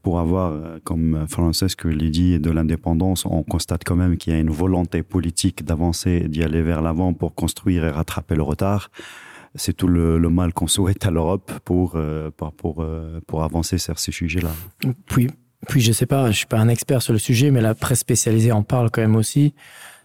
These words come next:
Speaker 2: Euh, on a un autre problème, probablement, et c'est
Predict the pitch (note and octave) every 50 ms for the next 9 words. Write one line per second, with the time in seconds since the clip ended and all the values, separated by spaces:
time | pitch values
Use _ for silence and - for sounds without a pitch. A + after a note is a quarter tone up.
0 | _ _ - D3+ B2+ A#2+ A#2 A#2 A#2 A2+ A2+ B2 A#2+ - A#2+ B2+ B2+ B2+ B2 A#2+
1 | B2 C3+ D3+ D3+ - - G#2 - - A#2 A2+ B2+ C3+ D3 D#3+ D#3+ D#3+ D3+ - -
2 | - B2+ B2 A#2 A#2 A2+ A2+ B2 C3+ D#3 D3+ B2 A2+ - - - A#2 A#2 A#2+ A#2
3 | A#2+ A#2+ A#2+ B2 -